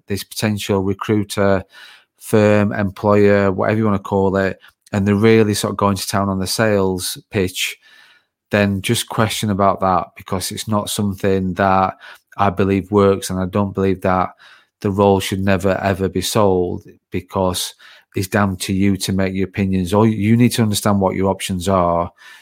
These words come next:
You need to understand about that firm, the way they work, the culture, the core values, and you can make that decision based on those options. And what you don't want is the role sold to you.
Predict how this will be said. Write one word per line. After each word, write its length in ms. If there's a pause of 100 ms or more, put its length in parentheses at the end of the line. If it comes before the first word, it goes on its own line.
(460)
You 100
need 140
to 80
understand 400
about 260
that 160
firm, 680
the 100
way 160
they 100
work, 500
the 60
culture, 420
the 40
core 240
values, 420
and 160
you 200
can 200
make 200
that 180
decision 640 (440)
based 280
on 120
those 240
options. 640
And 220
what 180
you 180
don't 340
want 200
is 120
the 120
role 360
sold 420
to 100
you. 180